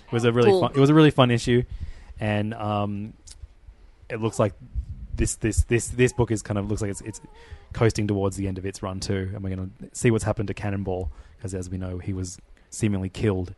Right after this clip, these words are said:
Speaker 2: Oh.
Speaker 1: in one of the space battles of Se-, during Se-, Secret Empire. So
Speaker 2: Oh, was he?
Speaker 1: we'll find out what's going on in that. Um, this is just a fun, it's a fun book with a massive ensemble cast, and
Speaker 2: Mm.
Speaker 1: because they are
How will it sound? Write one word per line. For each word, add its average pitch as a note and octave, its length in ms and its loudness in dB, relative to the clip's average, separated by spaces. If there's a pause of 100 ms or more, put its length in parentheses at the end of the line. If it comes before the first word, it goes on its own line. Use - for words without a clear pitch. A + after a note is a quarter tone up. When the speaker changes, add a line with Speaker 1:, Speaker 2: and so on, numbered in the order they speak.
(260)
Speaker 2:
Oh. G#3 280 0
Speaker 1:
in G2+ 100 -6
one F#2 140 -2
of F#2 40 -2
the F#2 60 -2
space G2 300 -4
battles F#2+ 280 -10
of F2+ 60 -14
Se-, F#2+ 180 -8 (120)
during G2 180 -2
Se-, F#2+ 200 -8
Secret G2+ 280 -6
Empire. F#2 360 -10
So F2 240 -8 (100)
Speaker 2:
Oh, F3+ 80 -4
was F#3 160 -6
he? - 100 -16 (100)
Speaker 1:
we'll E3 60 -8
find G3 160 4
out D#3 60 6
what's C#3 120 2
going A2 220 -2
on G2+ 140 -2
in F#2+ 80 -6
that. F2+ 180 -12 (400)
Um, A#2+ 220 4
this D#3+ 100 6
is E3+ 80 -2
just E3 140 2
a C3+ 40 4
fun, A#2 280 2
it's D3 120 -4
a D#3 40 2
fun C3 280 6
book A2 260 2
with G2+ 100 0
a G2 80 0
massive F#2+ 320 -4
ensemble F#2 360 -6
cast, F#2 440 -4
and F#2+ 100 -4 (200)
Speaker 2:
Mm. - 20 -14 (580)
Speaker 1:
because A2+ 440 4
they G#2+ 200 2
are G2 140 2